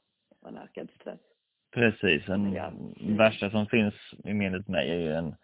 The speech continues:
Speaker 2: en micromanager som säger vackra saker men inte lever det.
Speaker 1: Ja.
Speaker 2: Det är så
Speaker 1: Precis.
Speaker 2: får man verkligen, eh, trippelt med,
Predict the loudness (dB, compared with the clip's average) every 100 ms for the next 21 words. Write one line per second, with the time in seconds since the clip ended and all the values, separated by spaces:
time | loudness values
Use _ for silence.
0 | _ _ _ _ _ _ _ 0 4 6
1 | 8 8 8 8 10 10 8 8 6 6
2 | 2 _ _ _ _ 2 2 2 -4 _
3 | _ _ _ _ -20 -20 _ _ -20 -18
4 | 4 4 8 6 4 6 6 6 6 6
5 | 8 8 8 6 0 2 0 0 0 0
6 | 0 2 2 -4 -10 -14 _ _ _ _
7 | _ _ _ _ -4 -4 -4 -12 -20 -12
8 | -10 -10 -12 0 0 2 -2 -2 0 2
9 | 6 4 4 -2 -4 -6 -8 -8 -12 _
10 | _ _ _ _ _ 0 0 -2 0 2
11 | 4 2 4 4 6 6